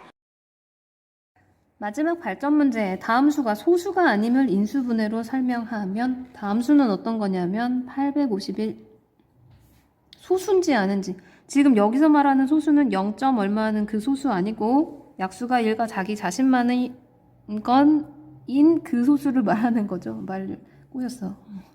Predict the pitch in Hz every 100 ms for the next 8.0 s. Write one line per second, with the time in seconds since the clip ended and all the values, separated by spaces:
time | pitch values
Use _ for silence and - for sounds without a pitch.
0 | _ _ _ _ _ - _ 220 233 247
1 | 285 269 214 202 240 269 294 320 302 196
2 | - 247 247 269 269 247 269 285 285 -
3 | 285 - - - - _ _ _ _ _
4 | _ _ _ _ _ _ _ _ _ -
5 | _ - _ _ _ _ 226 254 302 294
6 | 370 392 381 349 320 226 208 262 262 262
7 | 311 302 294 277 262 233 208 220 202 -